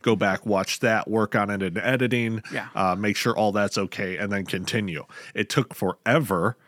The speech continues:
Speaker 2: Well, yeah, 'cause
Speaker 1: Um,
Speaker 2: that was probably
Speaker 1: but it also made me a lot more comfortable.
Speaker 2: Now, was that the first time you were doing that kind of video editing?
Speaker 1: Um, I was pretty much doing that from the start, just because.
Speaker 2: So, right, right.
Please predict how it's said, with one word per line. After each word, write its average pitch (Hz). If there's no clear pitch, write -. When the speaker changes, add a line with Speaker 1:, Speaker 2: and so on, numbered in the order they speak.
Speaker 2:
Well, 185
yeah, 226
'cause 202
Speaker 1:
Um, 196
Speaker 2:
that 208
was 262
probably 220
Speaker 1:
but 131
it 117
also 120
made 107
me 107
a 95
lot 92
more 87
comfortable. -
Speaker 2:
Now, 170
was 147
that 185
the 175
first 180
time 165
you 156
were 143
doing 147
that 143
kind 143
of 120
video 113
editing? 202
Speaker 1:
Um, 113
I 127
was 190
pretty 185
much 127
doing 110
that 95
from 87
the 73
start, -
just 110
because. 113
Speaker 2:
So, 185
right, 156
right. 143